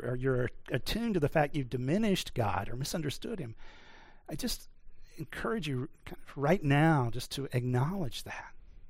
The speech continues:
It's like we, we put that down, and in putting that down, <laughs> we take up the reality of who Christ really is and what he's done for us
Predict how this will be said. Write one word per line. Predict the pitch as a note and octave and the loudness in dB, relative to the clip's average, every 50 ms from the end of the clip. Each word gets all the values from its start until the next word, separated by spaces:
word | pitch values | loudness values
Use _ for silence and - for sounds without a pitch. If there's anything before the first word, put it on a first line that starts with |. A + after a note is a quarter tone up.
| - - - - - - - - - - - _ - - - - - - - - - - - - - - - - - - - - - - | -18 -18 -20 -20 -20 -20 -20 -20 -20 -20 -20 _ -20 -20 -20 -20 -20 -20 -20 -20 -20 -20 -18 -18 -18 -18 -20 -20 -20 -18 -18 -18 -16 -8
It's | - - - | -4 2 2
like | D#3+ D3 - | 2 2 4
we, | D#3+ D3 D3 - | 2 2 2 2
we | C#3 C3 | -2 -4
put | A#2+ - - - G3 F#3+ - | -2 -2 0 2 2 2 4
that | - F3 E3 D#3+ C#3 | 4 4 4 4 2
down, | C3+ C3 C3+ C3 B2 A2+ G#2 A2+ - | 4 4 4 4 2 0 -2 -2 -2
and | A#2+ A#2+ A#2+ | -2 -2 -2
in | A#2+ B2 | -2 -4
putting | - - - - - F3+ G3 F#3+ F#3 F3+ | -4 -6 -6 -4 -2 0 2 2 4 4
that | E3+ D#3 D3+ - - | 4 4 4 2 0
down, | - C3 A2+ A#2+ A2+ G2+ G2 G2+ G2 - - - - | -2 0 2 2 0 0 -2 -4 -6 -8 -10 -10 -8
<laughs> | - - - - - - - - - - - - - - - - | -8 -8 -8 -6 -6 -6 -6 -6 -6 -12 -14 -16 -18 -16 -4 -2
we | C3+ | -2
take | B2 - - - F#3 - | 8 8 10 10 10 8
up | G3 D#3+ - | 8 6 6
the | - C#3+ | 4 4
reality | C3 C3 B2+ C3 C3+ C#3 C#3+ D#3 D3+ B2+ A#2 A2+ - G#2+ F#2 F2+ F#2+ - - - - - - - - - - - - | 6 6 8 8 8 8 8 6 4 4 2 2 -2 -6 -8 -8 -10 -10 -12 -12 -14 -18 -20 -20 -20 -20 -20 -10 -2
of | B2 A#2+ | 0 0
who | - C#3+ | 0 0
Christ | - - - C3 B2 A#2+ - - - | -2 2 2 2 2 2 0 -2 0
really | B2+ B2+ B2 B2 A#2 A2 | 0 2 2 2 0 0
is | G2 F2 - - - - - - - - - - _ - - - - - - - - - - | -2 -4 -8 -12 -14 -16 -16 -16 -16 -18 -20 -20 _ -20 -18 -18 -20 -20 -20 -20 -20 -20 -6
and | - C3+ B2 | -4 -2 2
what | C3+ C#3+ | 4 6
he's | C#3 C3 A#2 | 4 4 4
done | - D3+ C#3+ D#3 D#3+ D#3+ D#3+ D3+ | 4 6 8 8 8 6 4 0
for | - A#2 A2 F2+ | -2 -4 -6 -6
us | F2 F2 - - - - - - - - - | -6 -8 -8 -10 -12 -10 -6 -4 -2 -2 -2